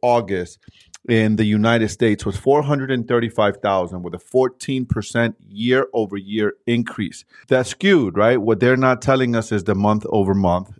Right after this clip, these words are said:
decline, the year-to-date declines, right? Forty-two days on the market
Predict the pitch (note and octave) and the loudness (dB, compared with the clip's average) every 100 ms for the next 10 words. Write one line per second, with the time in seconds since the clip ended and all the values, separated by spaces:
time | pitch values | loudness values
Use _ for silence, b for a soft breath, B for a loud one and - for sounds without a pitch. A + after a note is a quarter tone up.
0 | _ G2 E3+ G#3+ - A2 F2+ F2 F#2+ F#2 | _ -6 -2 -2 -2 -2 -2 -4 -8 -4
1 | A2+ A#2+ A2+ - G2+ A2 D#3+ - - F#2+ | 0 0 0 -6 -2 0 0 -2 -16 -12
2 | G#2 G2 - F2+ D#2+ D#2+ - F2+ G2+ B | -8 -8 -8 -10 -10 -14 -6 -2 -2 B
3 | B B - D#3+ F3 E3+ F3 D3+ D3+ D3 | B B 0 2 2 0 -2 0 0 -2
4 | C3 A#2 A#2+ D3 E3 F3+ | -4 -4 -2 0 -2 -4